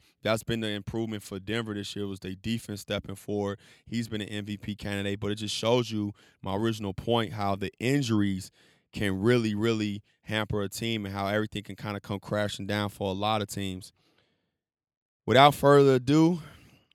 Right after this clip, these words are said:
we're gonna get right to the Rockets. I, I know I talked about the Rockets this year, talked about the Melo situation,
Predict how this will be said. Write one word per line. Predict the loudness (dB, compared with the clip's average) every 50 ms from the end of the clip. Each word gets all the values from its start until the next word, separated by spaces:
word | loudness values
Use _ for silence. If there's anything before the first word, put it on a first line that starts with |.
| _ _ _ _ _ _ -4
we're | -2 2
gonna | 2 2
get | 4 4 2 4
right | 4 4 4 2
to | 0 0
the | 0 2
Rockets. | 2 2 2 2 0 -4 -8 -12 -12 -8
I, | -6 -4 -4 -2
I | -2 -2
know | 0 0 0
I | 0 0
talked | 0 -2 -2 -4 -4 -4 -4
about | -4 -4 -4 -4 -4
the | -4
Rockets | -2 0 0 0 0 -2 -6 -10 -8
this | -8 -8 -8 -8 -6
year, | -4 -4 -4 -4 -4 -6 _ _ _ _ _ _ _ _ _ _
talked | -6 0 0 0 0 0
about | -2 0 2 2 2
the | 0 -2
Melo | -2 0 0 2 2 0
situation, | 0 -2 -4 -6 -4 -4 -2 0 0 0 0 0 -2 -4 -4 -6 -6